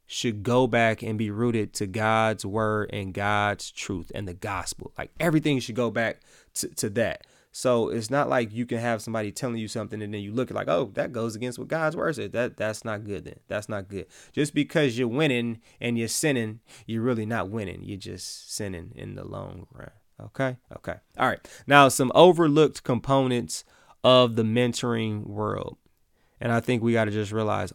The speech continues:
all of us have opportunities to mentor and to get mentored.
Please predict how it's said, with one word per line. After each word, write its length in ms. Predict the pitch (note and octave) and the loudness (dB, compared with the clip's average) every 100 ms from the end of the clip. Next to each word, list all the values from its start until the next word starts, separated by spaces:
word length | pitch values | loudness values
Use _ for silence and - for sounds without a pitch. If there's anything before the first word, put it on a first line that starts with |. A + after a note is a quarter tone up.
| - | -4
all 540 | G2 A#2+ C3 C3+ C3+ | 2 4 6 6 4
of 160 | C3 B2 | 2 2
us 320 | A#2+ A2+ - - | 0 0 -10 -8
have 340 | - A2+ A2 | 0 0 0
opportunities 760 | - G#2 G#2 - A2 G#2 G2 F2+ | -2 -4 -6 -8 -6 -6 -6 -8
to 160 | - G2 | -10 -6
mentor 600 | G2 A2 - A2 G#2 G#2 _ _ _ - | -4 -6 -6 -6 -6 -8 _ _ _ -8
and 220 | A#2 A2 | -4 -4
to 280 | - A#2 A2 - _ _ _ _ - | -4 -6 -6 -10 _ _ _ _ 0
get 180 | B2 F3+ | 2 4
mentored. 400 | A#2+ G2 - | 0 -4 -8